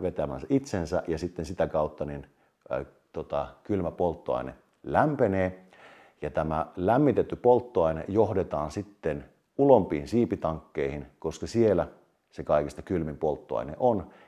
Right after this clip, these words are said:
ja sitä kautta niin lämmitetään sitä ulompien siipitankkien polttoainetta ottamalla se tavallaan hukkalämpö hyötykäyttöön. Eli win-win. Tässäkin on insinöörit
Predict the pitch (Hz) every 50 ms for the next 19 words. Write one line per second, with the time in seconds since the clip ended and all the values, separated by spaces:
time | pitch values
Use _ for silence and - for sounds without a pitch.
0 | _ - - - 90 - 85 78 - 73 71 71 - - 71 69 69 73 82 87
1 | 90 90 82 78 - 73 69 - 65 62 62 60 - - - - 104 104 101 92
2 | 82 73 62 62 64 64 - 76 76 69 - - - - 60 - - - 58 60
3 | 64 - 76 71 69 - - - - 53 52 55 55 58 - _ _ - - -
4 | - - - - - - - 62 - - - 113 131 131 123 98 - - 87 78
5 | - - - - _ - 78 71 76 73 69 65 - 85 104 101 - - - 78
6 | 73 69 71 71 65 - 64 - - _ _ _ - 92 80 71 - 67 - 67
7 | 64 57 55 - - _ - - - - _ _ _ - 78 73 73 - - -
8 | 117 117 104 90 80 - 78 71 64 65 - _ - - _ _ _ _ - -
9 | 64 - - - 90 113 120 107 101 95 90 92 82 71 73 73 73 69 - -